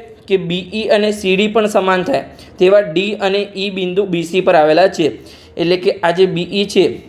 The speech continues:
બી ઈ અને આ સી ડી છે એ પણ સમાન છે તેવા જે બી અને, સોરી, ડી અને ઈ બિંદુ છે આ બી સી રેખાખંડ પર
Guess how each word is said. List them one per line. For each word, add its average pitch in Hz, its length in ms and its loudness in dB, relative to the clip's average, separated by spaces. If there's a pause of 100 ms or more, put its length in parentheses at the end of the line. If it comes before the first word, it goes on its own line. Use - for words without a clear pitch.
(140)
બી 160 140 -2 (160)
ઈ 208 220 -2 (280)
અને 180 240 2 (120)
આ 170 120 2
સી 170 260 2
ડી 202 240 0
છે 190 80 2 (200)
એ 180 100 4
પણ 190 200 0
સમાન 190 280 2
છે 208 140 0 (440)
તેવા 190 320 4
જે 202 80 6
બી 175 500 -4 (140)
અને, 175 220 -2 (480)
સોરી, 190 240 2
ડી 180 260 0 (100)
અને 180 160 0
ઈ 190 140 -4
બિંદુ 190 300 2
છે 202 160 2 (400)
આ 170 100 2
બી 165 280 -4
સી 220 140 -2
રેખાખંડ 175 500 0
પર 175 120 4